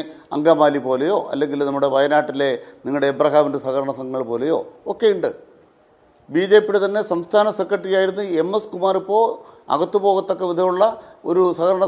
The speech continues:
തട്ടിപ്പാണല്ലോ തിരുവനന്തപുരത്ത് നടന്നത്. രാഷ്ട്രീയ പാർട്ടികളിൽ വ്യത്യസ്തങ്ങളായ രാഷ്ട്രീയ പാർട്ടികളുടെ നേതാക്കന്മാർ പ്രവർത്തിക്കുമ്പോഴും തെറ്റായ കാര്യങ്ങൾ ചെയ്യുന്ന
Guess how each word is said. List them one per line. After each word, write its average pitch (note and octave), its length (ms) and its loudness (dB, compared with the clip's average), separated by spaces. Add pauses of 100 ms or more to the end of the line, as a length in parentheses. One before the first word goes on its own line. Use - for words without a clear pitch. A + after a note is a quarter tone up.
(120)
തട്ടിപ്പാണല്ലോ F3 640 2
തിരുവനന്തപുരത്ത് D#3+ 480 0
നടന്നത്. A#2+ 340 -6 (1080)
രാഷ്ട്രീയ A3+ 420 2 (120)
പാർട്ടികളിൽ F3+ 560 2
വ്യത്യസ്തങ്ങളായ F3+ 680 2
രാഷ്ട്രീയ D#3+ 400 0
പാർട്ടികളുടെ D3 500 -2
നേതാക്കന്മാർ C#3+ 580 0 (380)
പ്രവർത്തിക്കുമ്പോഴും D#3 760 0 (120)
തെറ്റായ G#3 420 4 (100)
കാര്യങ്ങൾ E3+ 360 2
ചെയ്യുന്ന D3 300 -2